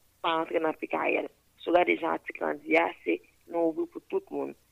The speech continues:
Point de contact, nous, c'est quarante-sept soixante et un quatre-vingt-treize quatre-vingt-seize. Mettez tête nous ensemble pour être capable de réaliser nos bagailles. C'était Huguette Moncoulier, coordonnatrice terrain P K L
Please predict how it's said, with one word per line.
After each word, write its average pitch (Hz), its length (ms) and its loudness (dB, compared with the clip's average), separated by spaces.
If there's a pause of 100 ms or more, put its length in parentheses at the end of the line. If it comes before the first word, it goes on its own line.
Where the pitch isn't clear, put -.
(200)
Point 180 120 4
de - 120 -6
contact, 104 440 0
nous, 98 260 -6
c'est 101 120 -2
quarante-sept 101 680 0 (360)
soixante - 440 -4
et - 140 0
un 190 140 4 (360)
quatre-vingt-treize 175 800 -2 (240)
quatre-vingt-seize. - 800 -4 (460)
Mettez 403 180 4 (100)
tête - 240 0
nous 175 100 0
ensemble 185 560 -2 (180)
pour 180 140 -6
être - 60 -8
capable 170 320 -4
de - 40 0
réaliser 165 640 -2
nos - 100 -4
bagailles. - 340 -10 (600)
C'était 175 340 4
Huguette 175 300 -2
Moncoulier, 160 580 -8 (760)
coordonnatrice 185 680 2 (220)
terrain 170 400 2 (380)
P 185 100 0
K - 80 -4
L 170 440 4